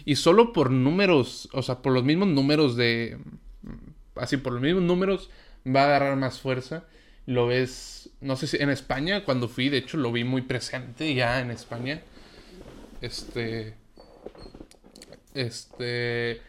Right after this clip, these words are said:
cómo, a lo que me refiero con los números es que, pues, sí, esas personas, por lo general, no quiero,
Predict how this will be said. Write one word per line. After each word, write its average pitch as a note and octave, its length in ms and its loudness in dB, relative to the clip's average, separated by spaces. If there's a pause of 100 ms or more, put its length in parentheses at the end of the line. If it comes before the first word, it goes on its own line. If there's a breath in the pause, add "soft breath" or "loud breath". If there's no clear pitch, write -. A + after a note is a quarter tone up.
(380 soft breath)
cómo, E3+ 520 0 (1600)
a D#3 100 8
lo E3 100 6
que D#3+ 80 0
me D3+ 80 2
refiero G3 240 6
con G3+ 80 4
los E3 100 4
números D3+ 280 2
es C3 160 -2
que, C#3+ 100 -2
pues, - 340 -12 (240)
sí, C3 220 -2
esas B2 400 -4
personas, C3 600 -2 (380 soft breath)
por C3+ 160 8
lo A#2 120 2
general, C3 500 4
no C3 140 -2
quiero, C3+ 380 4